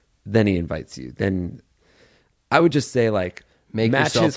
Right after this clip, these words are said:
Speaker 1: flirting
Speaker 2: available.
Speaker 1: and then take a step forward. You don't have to be so bold, but be a little bold.
Speaker 2: And then a little underlined and just slightly, very slightly, Italian. <laughs>
Speaker 1: Oh.
Speaker 2: <laughs>
Speaker 1: Like bold and italic.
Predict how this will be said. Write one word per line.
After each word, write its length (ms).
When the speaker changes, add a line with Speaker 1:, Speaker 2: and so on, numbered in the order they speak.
Speaker 1:
flirting 320
Speaker 2:
available. 180
Speaker 1:
and 140
then 140
take 200
a 80
step 320
forward. 400
You 100
don't 100
have 80
to 80
be 140
so 320
bold, 440
but 120
be 80
a 60
little 240
bold. 460
Speaker 2:
And 240
then 140
a 60
little 340
underlined 720
and 180
just 240
slightly, 640
very 300
slightly, 520
Italian. 960
<laughs> 1700
Speaker 1:
Oh. 280
Speaker 2:
<laughs> 600
Speaker 1:
Like 240
bold 300
and 100
italic. 760